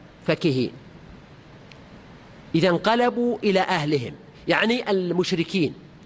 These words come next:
انقلبوا، رجعوا وذهبوا، ولم ينقل انقلبوا إلى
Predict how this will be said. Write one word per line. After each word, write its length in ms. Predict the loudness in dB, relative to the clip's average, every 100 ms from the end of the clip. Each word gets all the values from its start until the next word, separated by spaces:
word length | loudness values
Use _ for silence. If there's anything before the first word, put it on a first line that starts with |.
| -20 -20 -20 -20 -4 0
انقلبوا، 640 | 2 2 2 2 2 2
رجعوا 340 | 2 0 -2 -4 -8 -20 -20 -20 -20 -20 -8 0
وذهبوا، 520 | 2 2 2 0 -6 -12 -20 -20 -20 -6 0
ولم 260 | 2 4
ينقل 380 | 2 2 0 0
انقلبوا 640 | -2 0 0 0 0 0
إلى 340 | 2 2 0